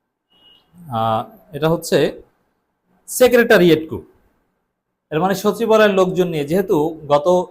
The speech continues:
সাড়ে পনেরো বছরে প্রশাসন পুরোপুরি আওয়ামী লীগীকরণ করেছে, এজন্য দেখা যায়, আহ, নতুন ডিসি নিয়োগ দেয়, আগের ডিসিদের বা আওয়ামীপন্থী ডিসিদের বাদ দিয়ে সেখানেও ছাত্রলীগ যুবলীগ ঢুকে যায়। এবং, আহ,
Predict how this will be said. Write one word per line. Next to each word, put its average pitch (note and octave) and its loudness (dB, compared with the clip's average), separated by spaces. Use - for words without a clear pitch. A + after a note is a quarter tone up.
সাড়ে D#3+ -4
পনেরো D#3+ -4
বছরে C#3+ -4
প্রশাসন E3+ -6
পুরোপুরি F3+ -4
আওয়ামী F3 2
লীগীকরণ F3+ -2
করেছে, C3+ -8
এজন্য F3+ -4
দেখা F#3 0
যায়, G3 0
আহ, A2+ 0
নতুন F3+ -2
ডিসি G3 -6
নিয়োগ G3+ -2
দেয়, A#2+ -2
আগের D#3 -4
ডিসিদের D#3+ -4
বা D3+ 2
আওয়ামীপন্থী D#3+ 0
ডিসিদের D#3 -8
বাদ C#3+ 2
দিয়ে D3 -2
সেখানেও G3+ -2
ছাত্রলীগ E3+ -6
যুবলীগ D3 -8
ঢুকে A2+ -14
যায়। F2 -18
এবং, E3 0
আহ, A#2 0